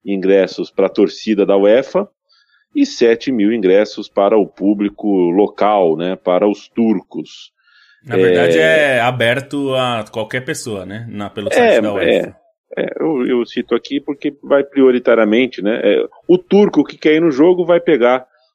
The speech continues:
Speaker 1: um desses sete mil aí.
Speaker 2: É que
Speaker 1: É,
Speaker 2: é
Speaker 1: se
Speaker 2: sorteio, né? É super difícil, inclusive,
Speaker 1: É, é
Speaker 2: conseguir.
Speaker 1: difícil.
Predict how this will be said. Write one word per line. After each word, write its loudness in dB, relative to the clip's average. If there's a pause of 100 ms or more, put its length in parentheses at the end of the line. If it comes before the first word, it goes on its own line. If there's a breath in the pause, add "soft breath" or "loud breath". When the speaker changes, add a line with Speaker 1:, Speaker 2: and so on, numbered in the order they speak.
(120)
Speaker 1:
um -2
desses -2
sete -2
mil -4
aí. -2 (580 soft breath)
Speaker 2:
É -8
que 2
Speaker 1:
É, 4
Speaker 2:
é -8
Speaker 1:
se -14
Speaker 2:
sorteio, 0
né? -4
É -8
super -8
difícil, -12
inclusive, 2
Speaker 1:
É, -2
é -14
Speaker 2:
conseguir. -10
Speaker 1:
difícil. -8